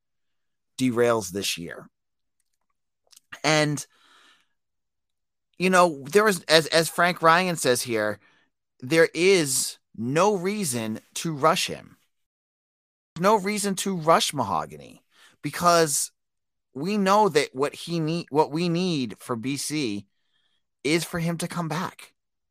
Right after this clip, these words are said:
Now, question for you guys folks out there, 'cause I'm using a different app. Can you see the picture of George Takis out there?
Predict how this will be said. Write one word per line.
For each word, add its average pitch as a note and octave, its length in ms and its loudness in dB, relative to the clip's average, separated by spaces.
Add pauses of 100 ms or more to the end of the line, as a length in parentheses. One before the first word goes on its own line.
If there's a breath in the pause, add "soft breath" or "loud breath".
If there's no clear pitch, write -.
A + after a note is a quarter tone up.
(1120)
Now, D3+ 440 4 (760)
question G3+ 400 0
for - 80 -8
you D3 80 -6
guys B2 180 2
folks A#2+ 240 -2
out G2 100 -4
there, F2+ 120 -10
'cause - 100 -10
I'm B2+ 140 -2
using D3 260 -6
a B2 60 -6
different A2+ 320 -8
app. E2 280 -8 (120)
Can E3 180 -4
you A3+ 160 -2
see B3+ 160 -4
the G3+ 80 -6
picture D3+ 420 -4
of A#2+ 220 -4
George A2+ 220 -4
Takis F#2+ 420 -8
out F2+ 160 -8
there? F#2+ 220 -8